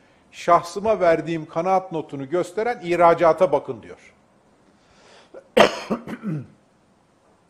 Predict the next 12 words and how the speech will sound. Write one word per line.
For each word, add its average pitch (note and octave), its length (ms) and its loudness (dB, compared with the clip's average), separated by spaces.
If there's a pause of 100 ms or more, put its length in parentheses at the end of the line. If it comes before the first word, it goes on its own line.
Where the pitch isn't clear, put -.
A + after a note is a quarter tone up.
Aslında C3 380 -8
Erdoğan B2+ 300 -4
kendine B2+ 380 -6
verdiği A2+ 340 -4
kanaat B2+ 400 -6
notunun C3+ 320 -12
da A#2+ 120 -6
kırık A2+ 240 -12
olduğunun A2+ 340 -10
farkında C3 520 -10
bile G2 160 -12
değil. - 240 -20